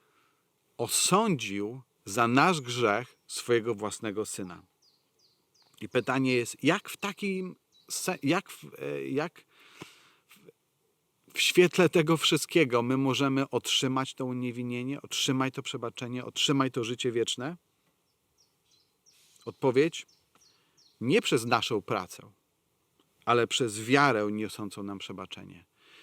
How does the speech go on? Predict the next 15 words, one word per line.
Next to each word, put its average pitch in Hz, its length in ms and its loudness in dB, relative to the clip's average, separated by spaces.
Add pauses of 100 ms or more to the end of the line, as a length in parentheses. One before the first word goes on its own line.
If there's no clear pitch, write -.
(240)
Nie 156 240 6
przez - 300 2
pracę, 107 800 0
nie 127 160 0
przez - 260 -4
nasze 131 300 0
własne 127 380 2
uczynki, 107 560 -8 (320)
ale 117 220 2
przez 104 320 -4
wiarę, 117 460 2
która 113 320 -4
niesie 113 500 0
nam 101 140 -6
przebaczenie. 92 640 -10